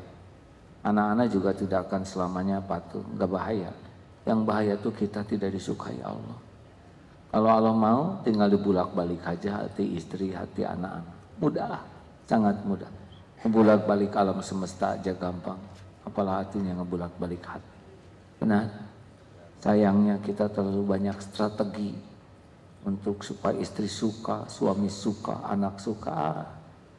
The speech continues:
Lempeng-lempeng aja. Asal Allah suka udah cukup. Dengernya enak nggak, hadirin? Dengernya enak nggak?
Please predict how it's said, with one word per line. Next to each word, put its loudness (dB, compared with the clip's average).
Lempeng-lempeng 2
aja. -8
Asal 0
Allah 2
suka -4
udah -8
cukup. -10
Dengernya 6
enak -2
nggak, -2
hadirin? -4
Dengernya 6
enak -2
nggak? -4